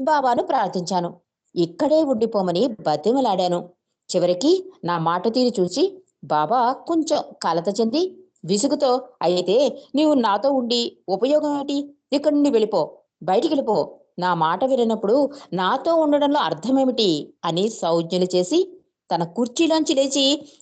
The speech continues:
రాత్రి విరామానికి తన గదిలోకి వెళ్ళిపోయారు బాబా. అంటే ఎప్పుడూ కూడా ఇంత ప్రాధేయపడలేదండి రిచి. చాలా టైంలో చాలా ఓర్పు, ఓర్మి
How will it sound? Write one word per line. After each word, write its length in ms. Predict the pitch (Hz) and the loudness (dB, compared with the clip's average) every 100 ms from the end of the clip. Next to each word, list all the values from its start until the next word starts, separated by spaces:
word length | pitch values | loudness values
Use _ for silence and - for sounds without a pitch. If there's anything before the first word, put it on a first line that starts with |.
| - | -6
రాత్రి 840 | 160 175 240 - 294 285 277 - - 196 | -2 0 0 -2 -2 0 0 -4 -10 0
విరామానికి 640 | 180 190 233 262 262 294 | 2 2 2 2 0 -2
తన 180 | 302 269 | -2 0
గదిలోకి 400 | 226 196 202 196 | 0 0 -2 -2
వెళ్ళిపోయారు 460 | 180 180 170 190 | -4 -2 -2 0
బాబా. 360 | 254 160 151 151 - _ _ _ - _ _ _ - _ _ _ _ - | -2 -2 -4 -8 -10 _ _ _ -20 _ _ _ -20 _ _ _ _ -10
అంటే 240 | 190 233 190 | -6 -6 -6
ఎప్పుడూ 340 | - - 269 | -8 -2 0
కూడా 280 | 285 269 277 | 2 4 4
ఇంత 420 | 294 190 196 254 | 4 2 0 -2
ప్రాధేయపడలేదండి 880 | 254 202 294 247 247 233 233 226 202 | -2 0 2 2 2 0 2 2 2
రిచి. 360 | 180 202 - 143 - - _ - - | 0 -2 -4 -8 -8 -20 _ -14 -4
చాలా 360 | 156 196 269 | 0 0 0
టైంలో 360 | 285 262 254 277 | 0 0 2 0
చాలా 400 | 277 185 214 262 | -2 -2 0 0
ఓర్పు, 400 | 202 208 226 254 240 | 0 0 0 -2 0
ఓర్మి 480 | 214 214 214 240 247 | 0 0 0 -2 -2